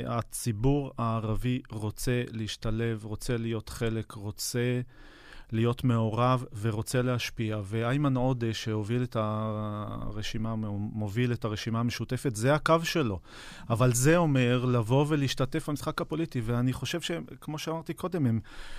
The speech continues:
כאילו, לא רוצים, הם נוגעים בקצות האצבעות, כי הם לא רוצים ל-, ל-, להידבק בלכלוך הפוליטי הזה, אבל אם אתה רוצה להיות בתוך המשחק הפוליטי, אתה צריך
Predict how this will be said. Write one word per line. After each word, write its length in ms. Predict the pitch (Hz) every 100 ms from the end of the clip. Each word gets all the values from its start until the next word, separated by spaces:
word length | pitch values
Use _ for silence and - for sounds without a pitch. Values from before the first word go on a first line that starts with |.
| - -
כאילו, 140 | 127 135
לא 80 |
רוצים, 320 | 170 214 - 170
הם 160 | 143
נוגעים 260 | 143 143 196
בקצות 360 | - - 202
האצבעות, 580 | 196 185 156 165 196 202
כי 180 | - 147
הם 100 | 143
לא 60 | 170
רוצים 420 | 180 - 180 180
ל-, 60 | 175 170 160
ל-, 340 | 156 156 156
להידבק 680 | 156 151 139 139 107 160 -
בלכלוך 640 | 123 120 120 123 147 151
הפוליטי 500 | 147 - 120 127 135
הזה, 280 | 120 104 107
אבל 300 | 104 110 123 135
אם 160 | 160 180
אתה 140 | 165
רוצה 340 | 131 123 143
להיות 320 | 127 123 131 131
בתוך 240 | 131 123
המשחק 340 | 131 - 127
הפוליטי, 520 | 127 135 110 107 120 110
אתה 140 | 113
צריך 480 | - 120 123 160